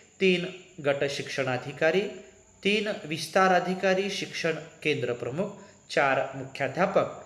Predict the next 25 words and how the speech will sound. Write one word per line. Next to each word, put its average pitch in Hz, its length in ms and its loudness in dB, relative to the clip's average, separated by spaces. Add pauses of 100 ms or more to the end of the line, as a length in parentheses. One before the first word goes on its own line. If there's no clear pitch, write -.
(200)
आणि 151 160 -2
पाच 143 440 2 (120)
वर्ग 180 380 4
शिक्षक 143 520 -4
व 135 380 0
समूह 151 760 0
समन्वयक. 120 720 0 (520)
आपण 226 260 2
या 240 120 4
ठिकाणी 233 400 0
पाहू 170 260 0
शकता 170 440 0
त्यांची 147 500 -2
जबाबदारी 127 580 0
कोणती 131 460 -2
आहे, 127 260 0 (400)
ती 185 60 6
आपल्याला 139 360 2
दुसऱ्या 139 440 -2
कॉलममध्ये 120 560 -4
दिसत 139 320 -4
आहे. 117 220 -4 (640)
विद्यार्थी 262 640 4
समूह 196 460 0
स्थापन 160 520 0